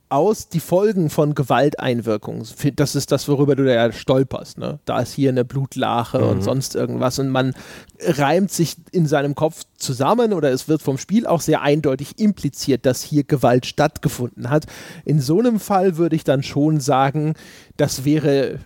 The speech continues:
Speaker 1: ja für, für unsere, äh, hier, unser Gedankenexperiment ein Ausschlusskriterium.
Speaker 2: Okay, aber es gibt dann tatsächlich noch so einige, ähm, eher Spiele, die auf die Erfahrung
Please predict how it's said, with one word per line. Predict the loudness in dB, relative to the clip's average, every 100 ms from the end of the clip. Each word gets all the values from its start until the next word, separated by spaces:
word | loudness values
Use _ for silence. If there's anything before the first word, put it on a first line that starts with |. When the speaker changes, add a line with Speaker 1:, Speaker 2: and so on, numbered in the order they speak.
| -10
Speaker 1:
ja | -2 2 2 2 -2
für, | 0 2 2
für | 0 -2
unsere, | 0 0 2 0 2 2 2 0 -2 -4 -6 -4
äh, | -6
hier, | -2 2 4 2 0 -2
unser | -2 0
Gedankenexperiment | 0 0 0 -2 -2 -4 -8 -4 0 2 2 0
ein | -2
Ausschlusskriterium. | -2 -4 -4 -8 -12 -14 -12 -10 -10 -12 -14 _
Speaker 2:
Okay, | -4 2 2 0 -10 -4
aber | -2
es | 0
gibt | -2
dann | -4
tatsächlich | -4 -2 -2 -2
noch | -2
so | -2
einige, | -2 0 0 0 -2 -4 -18 _ -16 -4
ähm, | -4 -4 -6 0
eher | 0 2 -2 -4 -8
Spiele, | -12 -4 0 0
die | 0 -2
auf | -2
die | -4
Erfahrung | -2 0 0 0 -4 -4